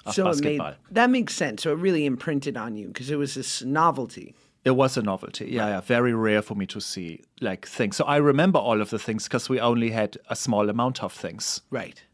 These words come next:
Speaker 1: Yeah, it's not like the Costco where there's five thousand things in large pallets.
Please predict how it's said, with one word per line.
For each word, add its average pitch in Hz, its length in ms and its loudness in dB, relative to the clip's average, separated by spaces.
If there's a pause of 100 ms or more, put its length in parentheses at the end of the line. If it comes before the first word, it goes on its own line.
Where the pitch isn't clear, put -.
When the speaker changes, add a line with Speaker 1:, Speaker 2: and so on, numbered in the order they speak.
Speaker 1:
Yeah, 101 240 -2
it's 135 200 -4
not 151 180 4
like 131 240 4
the 117 160 2
Costco 120 640 0
where 107 140 0
there's 110 200 -4
five 113 300 2
thousand 117 460 0
things 127 280 -2
in 120 140 -2
large 107 260 0
pallets. 131 540 -2